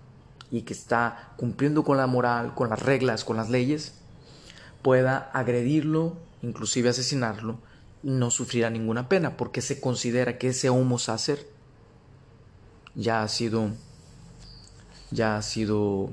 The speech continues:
ya no existe. Pues, es como un espectro fantasmagórico. Bueno, nosotros podemos aventurarnos y decir que la prohibición de los actos fru-, fúnebres para la despedida de Polínices,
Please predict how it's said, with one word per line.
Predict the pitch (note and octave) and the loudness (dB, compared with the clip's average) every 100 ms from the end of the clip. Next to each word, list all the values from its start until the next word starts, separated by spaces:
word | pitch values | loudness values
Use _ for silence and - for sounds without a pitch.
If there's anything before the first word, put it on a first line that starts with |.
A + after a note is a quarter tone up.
| - | -4
ya | C3 C3 | 0 0
no | |
existe. | C3+ - E3 - - - - - - - - | 0 -4 -6 -8 -16 -20 -20 -20 -20 -20 -12
Pues, | - - - - - - | -10 -8 -10 -14 -16 -8
es | A2+ | -4
como | - B2+ | -2 0
un | B2 | -2
espectro | A#2 - C3 C3 | -4 -2 -2 -2
fantasmagórico. | A2 B2 A2 A2+ A2+ B2+ D3+ B2 - - - - - - - - - - - - | -2 -2 0 -2 -2 2 2 0 -8 -10 -12 -18 -20 -20 -20 -20 -20 -20 -20 -10
Bueno, | G#2 F#2 - - - - - - - - - - - - - - - | -4 -4 -6 -14 -20 -20 -20 -20 -20 -20 -20 -20 -18 -18 -16 -16 -2
nosotros | D#3 E3 G#3 G3+ | 2 4 2 0
podemos | - D3 E3 E3+ | 4 6 6 4
aventurarnos | C3+ B2+ D#3 D3 C3 C3 | 4 4 4 4 4 2
y | C3 | 0
decir | A2+ D#3 F3 - | 2 2 0 2
que | A#2+ A2 | 0 4
la | B2 B2+ | 2 4
prohibición | D3 C#3+ C3+ C3+ - F#3 G3+ | 8 8 8 2 2 4 6
de | |
los | F#3 - | 6 4
actos | D3 - C#3+ | 0 0 -2
fru-, | - F#3 F#3 C#3+ | 2 4 4 2
fúnebres | - G3+ E3 B2 C3 | 2 6 6 4 2
para | - A#2+ | 4 6
la | A#2+ | 6
despedida | A#2+ - B2 A#2+ | 4 2 2 4
de | D3 | 4
Polínices, | C#3+ C3 B2+ A2+ G#2+ - - | 6 4 4 2 -4 -8 -10